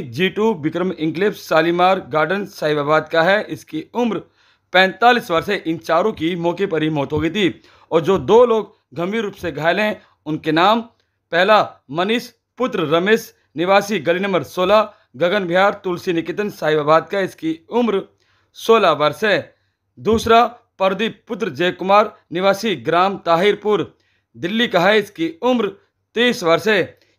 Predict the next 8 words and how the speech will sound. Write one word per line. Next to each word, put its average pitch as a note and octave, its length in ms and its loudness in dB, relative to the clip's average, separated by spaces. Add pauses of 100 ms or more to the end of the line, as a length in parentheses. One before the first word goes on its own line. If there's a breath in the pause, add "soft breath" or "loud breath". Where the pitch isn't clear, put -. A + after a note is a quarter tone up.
ये E3 140 -4
दो F#3+ 200 0
घायल E3 340 2
हैं B3+ 80 2
और B3 120 2
चार F3+ 320 0
लोग G3+ 260 -4 (360)
इसमें G3 560 -6